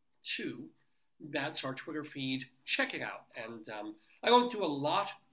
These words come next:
on Twitter, nothing to do with all this Elon Musk stuff. It's just I don't have the time or the energy to now balance the fact that we also have an Instagram page,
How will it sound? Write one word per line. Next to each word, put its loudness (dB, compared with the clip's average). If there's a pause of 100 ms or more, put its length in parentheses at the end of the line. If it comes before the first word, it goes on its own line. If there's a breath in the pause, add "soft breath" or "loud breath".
on 2
Twitter, -2
nothing -2
to -4
do -4
with -4
all -2
this -6
Elon -6
Musk -2
stuff. -6
It's -10
just -8
I -4
don't -4
have -2 (400 soft breath)
the 0
time 2
or 0
the -4
energy 0 (240 soft breath)
to 2
now 2
balance -2
the -6
fact -4
that -8
we -4
also -4
have -4
an -8
Instagram 0
page, -2